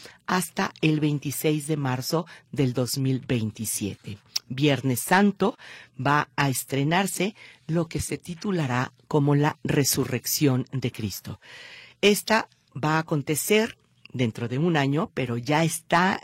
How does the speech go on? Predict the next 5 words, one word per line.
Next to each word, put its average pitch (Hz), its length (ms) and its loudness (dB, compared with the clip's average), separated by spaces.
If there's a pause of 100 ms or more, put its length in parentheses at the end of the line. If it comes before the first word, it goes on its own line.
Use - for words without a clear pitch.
(140)
los 127 340 -10
libretos, 156 600 -2
ya 143 120 4
está 151 600 0 (440)
todo. 202 360 10